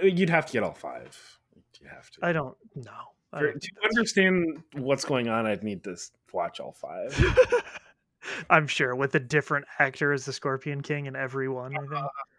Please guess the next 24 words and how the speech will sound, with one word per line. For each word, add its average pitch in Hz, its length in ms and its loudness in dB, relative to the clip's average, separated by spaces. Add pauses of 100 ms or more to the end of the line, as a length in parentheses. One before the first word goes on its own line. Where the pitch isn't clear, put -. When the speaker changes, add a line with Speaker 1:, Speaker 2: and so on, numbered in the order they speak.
(380)
Speaker 1:
I'm 233 160 6
sure 269 220 4
there's 185 220 6
a 147 60 4
s-, 135 140 -2
there's 131 320 2
a 117 200 2
story 98 440 -2
arc 101 260 -4 (100)
to 95 180 -8
it 98 100 -8
all. 101 220 -10 (480)
And 143 100 0
it 120 60 2
all 113 80 4
Speaker 2:
Yeah, 110 60 4
Speaker 1:
makes 107 160 -4 (100)
Speaker 2:
uh-huh. 143 220 -8
Speaker 1:
sense. 156 80 -8 (1600)
Speaker 2:
Yep. - 220 -4 (2250)
Speaker 1:
I 247 100 12
actually 277 240 8
Speaker 2:
All 226 40 12
right. 262 280 10